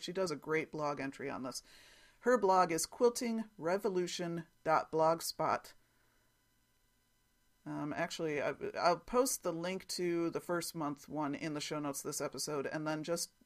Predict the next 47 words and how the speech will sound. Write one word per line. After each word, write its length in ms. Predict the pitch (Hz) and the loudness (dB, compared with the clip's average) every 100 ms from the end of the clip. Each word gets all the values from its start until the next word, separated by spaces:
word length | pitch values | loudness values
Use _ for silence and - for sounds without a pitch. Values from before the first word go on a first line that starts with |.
| - | -2
bookmark 380 | 202 - 147 131 | -2 0 -4 -2
it, 120 | - - | -8 -10
follow 380 | - 165 196 135 | -2 0 2 0
it. 120 | - - - - - | -4 -10 -20 -20 -2
Um, 300 | 160 147 147 | 0 2 -2
it, 160 | 139 - | -6 -2
it's 160 | 180 180 | -2 2
a 40 | |
good 200 | 185 226 | 2 4
blog 280 | 196 190 170 | 6 4 4
anyway. 300 | 170 214 262 | 2 2 2
She 140 | 247 | 2
does 200 | 196 185 | -2 0
a 40 | 175 | 2
lot 200 | 180 226 | 2 2
of 60 | |
machine 320 | 202 - 196 | -2 -4 -4
embroidery. 460 | 214 214 214 214 214 | -2 2 2 4 4
That's 200 | 185 180 | 2 -2
kind 160 | 208 190 | -6 -8
of 100 | - | -4
her 200 | 185 196 | -2 -2
thing. 360 | - 202 196 | -2 -4 -2
I 40 | 180 | -4
mean, 80 | |
she 140 | 165 214 | -2 2
does 200 | 180 170 | 4 4
a 40 | |
lot 180 | 160 151 | 0 0
of 60 | 151 | 0
quilting, 360 | 147 - 151 | -6 -6 -6
but 220 | 147 147 _ - - _ 175 | -4 -4 _ -20 -20 _ -8
her 80 | |
blog 360 | - 170 165 160 | 0 6 6 4
deals 240 | 165 160 | 0 0
a 60 | 151 | -2
lot 300 | 147 156 - | 2 2 2
with 240 | 151 139 | -2 -6
machine 260 | 147 - 156 | -8 -8 -6
embroidery, 420 | 147 147 143 143 | -4 -4 -4 -4
so 140 | 143 143 | -4 -6
you'll 80 | |
see 140 | 143 151 | -6 -6
a 80 | 139 | -4
lot 180 | 139 | -4
of 100 | 139 - | -6 -4
that. 260 | 131 135 | -4 -4